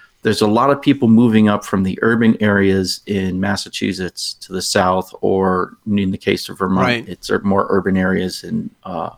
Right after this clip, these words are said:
Speaker 1: New York State. And they move there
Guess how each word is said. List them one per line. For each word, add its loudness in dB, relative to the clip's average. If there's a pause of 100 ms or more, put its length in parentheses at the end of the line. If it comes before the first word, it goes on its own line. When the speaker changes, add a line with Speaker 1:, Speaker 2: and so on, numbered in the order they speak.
Speaker 1:
New -4
York -2
State. -4 (1600)
And 6
they 6
move 4
there 4